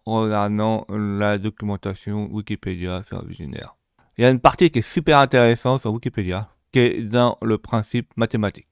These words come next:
On dit que mathématiquement, on en dit, on identifie les lettres de l'alphabet, euh, de zéro à vingt-cinq, oui, on a vingt-six lettres,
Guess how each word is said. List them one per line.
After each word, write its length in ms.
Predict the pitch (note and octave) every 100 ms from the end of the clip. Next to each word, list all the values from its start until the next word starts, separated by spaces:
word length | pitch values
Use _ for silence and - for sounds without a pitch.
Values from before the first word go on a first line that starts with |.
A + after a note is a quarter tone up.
| -
On 120 | - B2+
dit 260 | C#3 F3+
que 300 | - - B2+
mathématiquement, 800 | B2 C3+ D#3 D3+ C3 - B2+ B2+ -
on 100 | B2
en 100 | B2
dit, 220 | A#2 A#2+ - _ _
on 140 | A#2 B2
identifie 580 | B2+ C3 B2 - C#3 C3+
les 140 | G#2+
lettres 360 | G2+ A2 - G#2
de 60 |
l'alphabet, 720 | G#2 G2+ - G2+ G#2 A#2 A2+ - D2
euh, 160 | F#2+
de 280 | F#2+ G2 F#2+ F#2
zéro 240 | G2 F#2+
à 40 | F#2
vingt-cinq, 440 | F#2+ G2 D3 D3+
oui, 200 | A#2 A2+
on 100 | G#2+
a 80 | G2
vingt-six 300 | F#2 G2+ -
lettres, 240 | B2 D#3